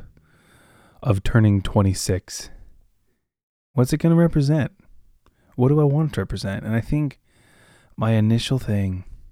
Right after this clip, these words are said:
that I wanted to post about, I don't, I don't think I'm actually gonna post about it, so I'll, you know, say it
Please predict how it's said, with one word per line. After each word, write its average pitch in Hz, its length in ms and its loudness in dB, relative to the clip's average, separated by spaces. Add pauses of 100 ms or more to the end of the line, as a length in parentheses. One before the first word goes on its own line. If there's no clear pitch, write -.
(420)
that 107 120 0
I 101 60 2
wanted 101 240 2
to 95 80 0
post - 360 -2
about, 117 240 -4
I 113 60 0
don't, 120 280 0
I 117 100 2
don't 95 120 0
think 95 140 -4
I'm 98 80 -2
actually 98 220 -4
gonna 95 100 -4
post - 160 -6
about 101 220 -4
it, 110 120 -10
so - 200 -12
I'll, 113 160 -8
you 101 80 -8
know, 104 200 -8
say - 300 -4
it - 260 -16